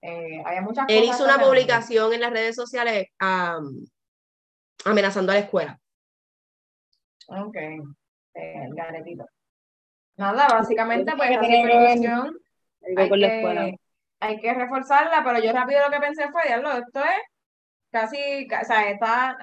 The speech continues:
Speaker 1: qué sé yo, algo que está nada de convertirse en un mass shooting o una jodienda así".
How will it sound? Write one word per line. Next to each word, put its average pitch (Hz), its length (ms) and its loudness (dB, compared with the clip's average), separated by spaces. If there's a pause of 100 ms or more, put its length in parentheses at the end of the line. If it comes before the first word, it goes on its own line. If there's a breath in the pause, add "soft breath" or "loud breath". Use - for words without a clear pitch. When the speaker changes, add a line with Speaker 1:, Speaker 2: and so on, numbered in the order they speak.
(140)
Speaker 1:
qué 220 100 -10
sé 269 120 -6
yo, 214 120 -2
algo 226 260 -4
que 269 60 -8
está 277 220 -2
nada 262 240 0
de 247 180 -4
convertirse 240 480 -8
en 233 60 -10
un 220 120 -10
mass 226 280 -8
shooting 233 280 -8
o 202 80 -8
una 190 160 -8
jodienda 208 320 -10
así". 226 300 -10